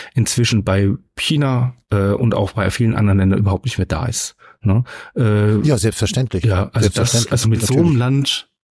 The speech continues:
Speaker 1: mach mal keine Geschäfte. Ähm,
Speaker 2: Also es kommt natürlich noch das Misspra-, Misstrauen inzwischen hinzu, dass man
Speaker 1: Ja.
Speaker 2: sich dann auch auf, äh, ähm, Absprachen, Verträge et cetera
Speaker 1: Ja,
Speaker 2: mit Deutschland
Speaker 1: kannst du
Speaker 2: sowieso nicht mehr
Speaker 1: kann,
Speaker 2: verlassen
Speaker 1: kann,
Speaker 2: kann.
Speaker 1: kannst du
Speaker 2: Also,
Speaker 1: nicht verlassen. Mhm.
Speaker 2: ähm, es kommt, es kommt aber, wenn wir jetzt, wenn wir jetzt schon bei den, äh, fatalistischen, ähm, Aussichten sind,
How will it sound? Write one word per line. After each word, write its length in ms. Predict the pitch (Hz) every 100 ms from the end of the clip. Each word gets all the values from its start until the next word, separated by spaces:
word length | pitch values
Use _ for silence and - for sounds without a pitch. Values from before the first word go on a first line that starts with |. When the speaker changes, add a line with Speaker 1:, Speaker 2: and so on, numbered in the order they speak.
| -
Speaker 1:
mach 240 | 107 107
mal 100 | 101
keine 260 | - 95 92
Geschäfte. 560 | 101 - - - 113 - - - - - -
Ähm, 460 | - 117 110 107 107 104
Speaker 2:
Also 200 | 127 117
es 120 | -
kommt 160 | 127
natürlich 280 | 120 131 113
noch 100 | 104
das 180 | - 123
Misspra-, 320 | 131 - - 120
Misstrauen 580 | 107 131 131 - 117 101
inzwischen 400 | 101 113 101 101
hinzu, 340 | 92 - 107
dass 200 | 117 -
man 100 | 98
Speaker 1:
Ja. 20 |
Speaker 2:
sich 120 | 95
dann 140 | - 98
auch 160 | 85
auf, 220 | 101 95 -
äh, 40 | 98
ähm, 500 | 92 92 85 85 82
Absprachen, 580 | - - - 95 92 117
Verträge 440 | - - 95 101
et 80 | 85
cetera 260 | 107 95 90
Speaker 1:
Ja, 80 |
Speaker 2:
mit 0 | 92
Deutschland 120 | 95 92
Speaker 1:
kannst 160 | 98
du 40 | 92
Speaker 2:
sowieso 220 | 90 95
nicht 160 | 98
mehr 80 | -
Speaker 1:
kann, 60 | 87
Speaker 2:
verlassen 180 | 82 95
Speaker 1:
kann, 60 | 98
Speaker 2:
kann. 20 | - 98
Speaker 1:
kannst 60 |
du 40 | 92
Speaker 2:
Also, 100 | 98
Speaker 1:
nicht 60 | 90
verlassen. 300 | - - 98 - -
Mhm. 240 | 98 95
Speaker 2:
ähm, 140 | 107 110
es 160 | 139
kommt, 220 | - 185 214
es 180 | 135
kommt 200 | - 196
aber, 200 | 165 156
wenn 140 | 135 160
wir 100 | 156
jetzt, 300 | 147 131 -
wenn 100 | 147
wir 80 | 147
jetzt 160 | 135
schon 240 | - 131 120
bei 140 | 120
den, 260 | 117 113 107
äh, 320 | 101 104 104
fatalistischen, 880 | - - 113 123 - 107 117 107 98
ähm, 360 | 101 101 95 92
Aussichten 560 | 107 135 139 - 107
sind, 280 | 95 104 123